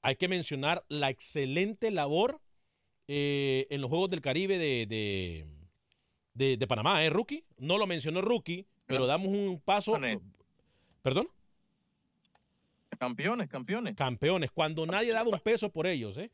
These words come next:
Speaker 1: Así que felicitaciones a ellos, como también para Brian Flores. Nosotros lo mencionamos muy brevemente, a lo mejor no le hemos dado el espacio que merece Flores,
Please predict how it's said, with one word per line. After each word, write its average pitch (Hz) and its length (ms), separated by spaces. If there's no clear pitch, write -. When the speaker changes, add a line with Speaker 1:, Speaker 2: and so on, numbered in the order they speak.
Speaker 1:
Así 135 260
que 208 160
felicitaciones 180 1000
a 190 120
ellos, 254 260
como 156 200
también 165 300
para 170 160
Brian 175 220
Flores. 190 260
Nosotros 170 480
lo 156 200
mencionamos 180 540
muy 202 120
brevemente, 196 520
a - 20
lo 165 100
mejor 160 260
no 185 100
le 185 60
hemos 180 180
dado 180 160
el 175 100
espacio 190 440
que 165 80
merece 151 320
Flores, 190 360